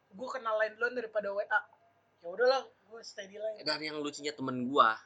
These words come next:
Speaker 2: ada nih temen gua, ada satu kejadian. Jadi kan, gua mau main nih ceritanya nih.
Speaker 1: Hmm.
Speaker 2: Gua mau ngontek lah nih temen gua. Terus kata temen gua, "Nih, Pen, nyambung dia di Line." "Lu nggak percaya?" kat-, kata gua,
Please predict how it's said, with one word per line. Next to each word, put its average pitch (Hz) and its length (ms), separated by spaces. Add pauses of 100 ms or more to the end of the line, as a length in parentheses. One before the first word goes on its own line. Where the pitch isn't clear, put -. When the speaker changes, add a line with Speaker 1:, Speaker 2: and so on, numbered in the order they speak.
(160)
Speaker 2:
ada 135 240
nih 131 80
temen 107 240
gua, 101 160
ada 120 160
satu 117 220
kejadian. 107 340 (480)
Jadi 123 240
kan, 170 160 (560)
gua 180 160
mau 175 240
main 113 240
nih 131 80
ceritanya 107 320
nih. 110 200 (280)
Speaker 1:
Hmm. - 240
Speaker 2:
Gua 165 160
mau 147 120 (200)
ngontek 120 400
lah 160 80
nih 160 160
temen 120 320
gua. 117 160 (800)
Terus 190 200
kata 147 200
temen 107 320
gua, 151 200 (960)
"Nih, 220 200
Pen, 254 240 (480)
nyambung 165 480
dia 226 240 (120)
di 139 160
Line." 220 320 (1120)
"Lu 214 120
nggak 202 120
percaya?" 135 560
kat-, - 240
kata 117 280
gua, 175 120